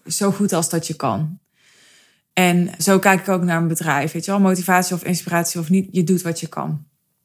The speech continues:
Neem niet weg dat je voor je kind de best mogelijke ouder wil zijn waarschijnlijk. En dus voor je bedrijf ook de best mogelijke leider of manager of assistent of wat dan ook. Dus, eh,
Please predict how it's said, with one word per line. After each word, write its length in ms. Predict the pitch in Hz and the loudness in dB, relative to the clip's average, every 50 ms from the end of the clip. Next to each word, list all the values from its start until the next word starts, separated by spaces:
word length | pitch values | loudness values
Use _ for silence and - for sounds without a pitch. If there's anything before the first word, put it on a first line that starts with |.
| _ _ _ _ _ | _ _ _ _ _
Neem 320 | - 190 190 190 196 196 | 4 6 6 8 8 8
niet 220 | 208 233 247 226 - | 8 6 4 2 2
weg 360 | 180 170 180 190 190 - - - - - - - - - - _ - | 2 4 4 2 0 -4 -10 -20 -20 -20 -20 -20 -20 -20 -20 _ -2
dat 220 | - 190 190 - | 0 0 0 0
je 300 | - 185 175 175 - - - - - | 0 0 0 0 -2 -4 -8 -12 -12
voor 300 | - - - 190 180 170 | -10 -6 -2 0 2 2
je 120 | 170 165 | 2 2
kind 360 | 165 - 175 175 175 170 - | 0 0 0 2 0 0 -2
de 100 | - 170 | -2 -2
best 260 | 160 170 170 165 - - | 0 0 0 0 0 0
mogelijke 460 | 170 160 160 156 170 165 165 - - | 0 2 2 0 0 -2 -2 -2 0
ouder 380 | - 165 175 185 175 160 151 | 2 4 4 4 4 2 2
wil 180 | 151 156 156 160 | 2 0 0 0
zijn 340 | 151 - 151 156 156 156 156 | 0 0 0 0 0 0 0
waarschijnlijk. 580 | 156 165 - - - - - 139 143 - - | -2 -2 -4 -4 -6 -8 -8 -8 -10 -12 -10
En 200 | - - 170 170 | -6 -2 0 0
dus 200 | 170 165 160 156 | 2 2 0 -2
voor 180 | - - 156 156 | -2 -2 -2 -2
je 160 | 156 156 160 | 0 0 -2
bedrijf 640 | 151 156 170 - 170 160 165 160 160 160 165 - - | -2 -2 -2 0 2 4 4 4 4 2 0 -4 -4
ook 140 | 151 156 | -6 -4
de 80 | 151 - | -4 -4
best 300 | - 156 160 156 - - | -2 -2 -2 -2 -2 -2
mogelijke 680 | 165 160 160 160 - 165 165 160 160 - 160 156 156 - - _ _ _ _ _ _ _ _ _ _ _ _ _ _ _ | 0 0 0 0 -2 -2 -4 -4 -4 -4 -4 -4 -4 -6 -12 _ _ _ _ _ _ _ _ _ _ _ _ _ _ _
leider 680 | - 170 170 175 175 180 185 175 170 165 160 160 160 - | 2 4 4 6 4 4 2 2 0 0 0 0 -2 -2
of 200 | - 185 170 - | -4 -4 -2 -2
manager 600 | 185 170 165 165 165 156 - 160 156 160 165 - | -2 0 0 -2 -2 -4 -4 -6 -6 -6 -6 -8
of 160 | - 175 165 - | -10 -10 -8 -6
assistent 640 | - 165 156 - 170 - - 165 156 151 151 151 | -4 -4 -4 -4 -6 -6 -4 -4 -4 -4 -4 -6
of 140 | - 156 - | -8 -8 -6
wat 200 | 156 147 151 - - | -4 -4 -4 -6 -8
dan 100 | - - | -12 -14
ook. 220 | - - - _ _ _ _ _ _ _ _ _ _ _ _ _ _ _ _ - - _ | -14 -18 -20 _ _ _ _ _ _ _ _ _ _ _ _ _ _ _ _ -20 -20 _
Dus, 380 | - 170 165 170 160 160 - - | -6 -2 0 0 0 0 -2 -4
eh, 300 | 175 170 160 160 160 156 | -2 -2 -2 -2 -4 -4